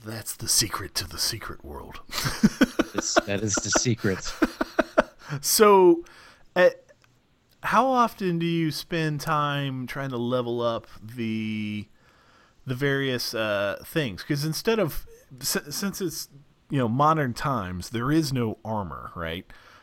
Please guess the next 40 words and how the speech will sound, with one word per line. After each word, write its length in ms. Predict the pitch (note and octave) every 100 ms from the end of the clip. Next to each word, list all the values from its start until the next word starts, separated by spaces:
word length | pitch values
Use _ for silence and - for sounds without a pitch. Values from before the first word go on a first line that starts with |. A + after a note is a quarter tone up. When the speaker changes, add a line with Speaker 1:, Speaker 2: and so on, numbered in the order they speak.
| -
Speaker 1:
You 180 | B2 D#3
only 200 | E3+ D3+
get, 220 | C#3+ C#3+
like, 320 | A2 A2 -
little, 840 | B2+ B2 A#2 A2+ G#2+ G2+ F#2+ F#2 - -
uh, 380 | F2 E2 E2 E2 - - - - _ _ -
I, 60 |
I, 140 | - A#2+
I 140 | A#2
can't 240 | - A#2
remember 160 | G#2 F#2+
what 120 | F#2+
they're 100 | F#2+
called 320 | - G2+ F2
now. 240 | E2 D2+ - - - _ - - - _ - _ -
They're 140 | B2
like, 280 | B2 A#2+ A#2
uh, 440 | G#2+ G2+ G2 F#2+ - _ - _
pendants 580 | - D#3 A#2+ F#2+ - G#2
and, 400 | F#2+ F2+ F#2 F2 - -
you 80 | G#2
know, 200 | E2 E2 - -
rings 260 | C3 C3+ B2
and 60 |
things. 0 |
Speaker 2:
Talismans. 600 | F#3 F3 A2+ A2 G2+ -
Speaker 1:
Yeah, 120 | B2+ G#2+
talismans, 680 | - E3+ C3+ G#2 D2+ E2 A#2
yeah. 140 | F2 - - - - - - -
Speaker 2:
Yes, 400 | A#2+ A#2 A#2 - B2
Speaker 1:
Like, 100 | C3
how 80 |
Speaker 2:
that, 60 | A3+
that 160 | D#3+ G#3
is 60 |
Speaker 1:
much 160 | - -
Speaker 2:
pretty 160 | D#3+
much 260 | C3 A#2+ -
your 100 | A#2
armor. 380 | G#2 F#2 F2+